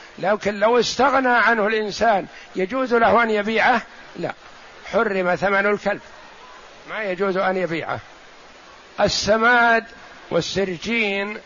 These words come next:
نوعان، سرجين أو سماد طاهر، سرجين سماد نجس، يجوز بيع الطاهر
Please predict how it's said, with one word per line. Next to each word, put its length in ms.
نوعان، 600
سرجين 960
أو 140
سماد 680
طاهر، 380
سرجين 960
سماد 760
نجس، 600
يجوز 540
بيع 420
الطاهر 520